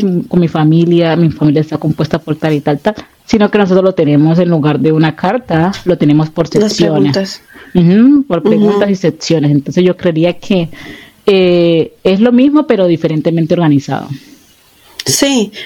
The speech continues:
Speaker 2: porque mis preguntas eran más técnicas y ni siquiera, o sea, en muchas de ellas no había el espacio para que tú escribas, era para poner sí,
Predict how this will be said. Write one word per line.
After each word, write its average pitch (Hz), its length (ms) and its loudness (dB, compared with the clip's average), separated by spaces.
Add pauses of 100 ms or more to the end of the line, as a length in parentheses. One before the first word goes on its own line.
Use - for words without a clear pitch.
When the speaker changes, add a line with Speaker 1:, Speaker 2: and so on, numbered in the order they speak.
(100)
Speaker 2:
porque 247 280 -2
mis 233 140 -2
preguntas 254 500 0
eran 220 220 0
más 214 240 -2
técnicas 247 720 -2
y 240 100 0
ni 233 100 2
siquiera, 233 560 -2
o 220 140 -4
sea, 220 120 -2
en 214 120 0
muchas 254 340 2
de 233 80 0
ellas 233 220 -2
no 233 80 0
había 226 180 0
el 214 60 2
espacio 214 340 -2
para 214 160 -6
que - 80 -10
tú - 80 -4
escribas, 202 460 -4
era 208 220 -4
para 208 220 -6
poner 202 260 -2
sí, - 320 -4